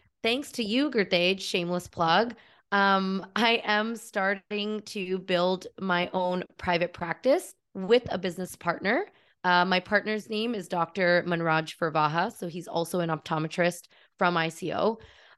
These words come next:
Um, we're both working to open up a practice in Vaughan, a-, Ontario, and, um, it's in the construction phases now. So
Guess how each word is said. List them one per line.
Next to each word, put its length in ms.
Um, 500
we're 260
both 360
working 520
to 240
open 300
up 240
a 80
practice 880
in 320
Vaughan, 640
a-, 340
Ontario, 840
and, 400
um, 400
it's 160
in 120
the 80
construction 520
phases 440
now. 340
So 540